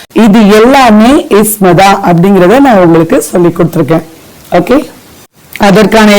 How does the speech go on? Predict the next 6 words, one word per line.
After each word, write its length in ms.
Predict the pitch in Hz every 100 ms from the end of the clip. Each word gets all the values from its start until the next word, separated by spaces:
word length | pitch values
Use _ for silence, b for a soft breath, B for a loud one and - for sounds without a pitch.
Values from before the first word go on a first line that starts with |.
| 196
எக்ஸாம்பிள் 460 | 165 254 262 262 190
பாருங்க. 260 | 202 185 269 277 190
ரஜுலுன் 500 | 185 156 220 247 220 202
அப்படின்னா 320 | 160 165 170 165 160
மனிதர், 400 | 190 208 277 294 B B - 170 151
ஜெய்துன் 420 | 220 269 277